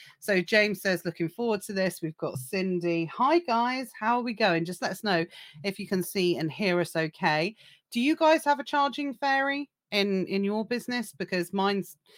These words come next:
you know, disappeared completely. So let me know if that's the case. Uh,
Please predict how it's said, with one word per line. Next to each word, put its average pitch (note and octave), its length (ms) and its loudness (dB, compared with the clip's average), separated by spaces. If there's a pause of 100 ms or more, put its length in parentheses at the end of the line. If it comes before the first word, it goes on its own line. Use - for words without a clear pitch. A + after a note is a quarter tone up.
(220)
you G#3 100 -2
know, D#3 280 2 (640)
disappeared D#3+ 640 -4 (160)
completely. C3 680 -8
So C3 460 -8
let C#3+ 200 -4
me D#3 100 -4
know C#3+ 140 -2
if C#3 120 -4
that's - 260 -8
the C3 80 -12
case. A2+ 560 -8 (440)
Uh, D3+ 260 2